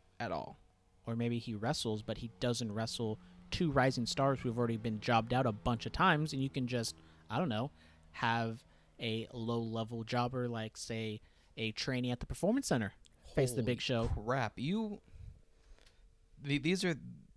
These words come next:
Speaker 1: this
Speaker 2: Or
Speaker 1: is like
Speaker 2: maybe,
Speaker 1: Area fifty-one
Speaker 2: or maybe
Speaker 1: stuff, bro.
Speaker 2: bi-, they do the angle, but yet they just don't have the match.
Speaker 1: They can just attack him,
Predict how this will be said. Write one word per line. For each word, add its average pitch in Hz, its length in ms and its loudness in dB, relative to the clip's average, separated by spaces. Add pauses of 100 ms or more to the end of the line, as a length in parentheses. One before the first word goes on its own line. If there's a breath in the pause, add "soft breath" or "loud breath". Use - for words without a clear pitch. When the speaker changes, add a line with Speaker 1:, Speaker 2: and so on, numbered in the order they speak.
(260)
Speaker 1:
this 143 180 -2
Speaker 2:
Or 139 40 6
Speaker 1:
is 131 60 4
like 160 100 12
Speaker 2:
maybe, 208 260 8
Speaker 1:
Area 156 260 6
fifty-one 123 520 0
Speaker 2:
or - 20 6
maybe 151 320 4
Speaker 1:
stuff, - 80 -10
bro. 101 280 -8
Speaker 2:
bi-, 151 380 2
they 127 180 2
do 139 180 4
the 131 160 4
angle, 190 400 2 (300)
but 127 120 0
yet 120 160 0
they 113 100 0
just 107 300 -6
don't 101 180 -4
have 101 120 -6
the 101 80 -8
match. 185 360 -6 (460)
Speaker 1:
They 113 140 2
can 113 140 -2
just 110 280 -4
attack - 560 0
him, 127 380 -4